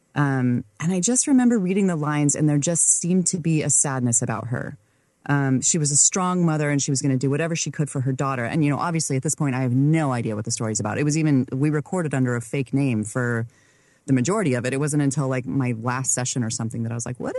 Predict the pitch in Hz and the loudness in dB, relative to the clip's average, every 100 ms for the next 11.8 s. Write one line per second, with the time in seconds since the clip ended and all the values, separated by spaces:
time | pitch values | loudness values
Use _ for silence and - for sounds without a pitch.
0 | 466 - - - - - - 220 220 - | -2 0 0 0 -4 -4 -4 -4 -4 -4
1 | 190 156 127 123 135 101 - - - - | -4 -2 0 0 0 -2 -4 -6 -6 -4
2 | - 151 151 151 - 311 185 - - 226 | -4 -4 -4 -6 -6 -6 -4 -6 -8 -8
3 | 113 226 226 226 - 262 165 _ - - | -8 -8 -8 -8 -4 -4 -4 _ -20 -20
4 | - _ - 165 156 143 143 - _ _ | -20 _ -4 -2 2 2 2 -6 _ _
5 | _ _ _ - 220 208 202 208 208 180 | _ _ _ -2 0 2 2 2 2 0
6 | 160 143 131 127 123 - 160 - 156 190 | 0 0 -2 -2 -4 -4 -6 -4 -4 -2
7 | 190 - - - _ _ _ - 175 202 | -2 -4 -8 -20 _ _ _ -6 -2 -2
8 | 196 - 180 170 156 147 151 143 135 139 | 0 0 0 0 0 -2 0 0 0 0
9 | - - 160 151 160 - - 143 135 - | 0 0 0 -4 -4 -8 -10 -4 -4 0
10 | - 135 120 104 - 117 113 127 - - | -2 -2 -4 -6 -6 -6 -8 -8 -8 -6
11 | 123 117 - - 139 - 131 127 | -6 -6 -10 -2 -2 -2 -2 -4